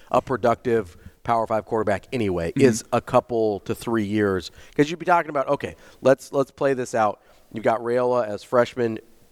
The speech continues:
Speaker 1: sophomore, junior. That would be Daniel Kaelin's redshirt year, redshirt freshman, redshirt sophomore year.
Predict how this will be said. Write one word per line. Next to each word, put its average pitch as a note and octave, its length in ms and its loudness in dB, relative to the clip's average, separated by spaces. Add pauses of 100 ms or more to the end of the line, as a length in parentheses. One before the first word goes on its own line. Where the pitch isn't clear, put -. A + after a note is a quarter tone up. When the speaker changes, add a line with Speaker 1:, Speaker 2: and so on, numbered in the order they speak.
Speaker 1:
sophomore, A2 440 2
junior. C3 500 0 (260)
That A#2+ 240 4
would G#2+ 160 -2
be A2 240 0
Daniel G#2+ 360 0
Kaelin's G#2+ 460 0 (240)
redshirt A#2 400 0
year, A#2+ 300 0 (180)
redshirt A2 320 2
freshman, G#2+ 460 -2
redshirt G#2 320 -2
sophomore A2 340 2
year. G#2 220 0